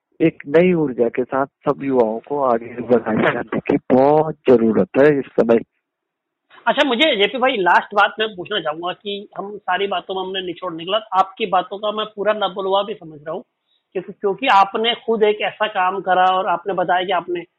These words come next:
Speaker 2: अ, तेईस सौ रुपए में अपना संस्थान की स्थापना करी और आप इतने लंबे समय से उसे चला रहे, इतने सारे लोग जुड़े उसमें से। तो आपका कहने का मतलब, श्रम तो पहली शर्त है, श्रम तो करना ही पड़ेगा।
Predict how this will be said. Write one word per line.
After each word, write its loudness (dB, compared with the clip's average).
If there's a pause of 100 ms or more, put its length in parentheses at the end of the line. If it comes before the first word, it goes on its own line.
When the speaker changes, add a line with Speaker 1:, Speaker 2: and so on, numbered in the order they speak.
(240)
Speaker 2:
अ, 6
तेईस -4
सौ 0
रुपए -2
में 0
अपना -2 (120)
संस्थान -4
की -4
स्थापना -4
करी -6
और 0
आप -4
इतने -6
लंबे -2
समय -10
से -14
उसे -14
चला 0
रहे, -2
इतने -10
सारे -6
लोग 0
जुड़े 2
उसमें -10
से। -20 (600)
तो 6
आपका 4
कहने 2
का 2
मतलब, 0
श्रम 4
तो 6
पहली 4
शर्त 2
है, -2
श्रम -4
तो 4
करना 2
ही 0
पड़ेगा। -4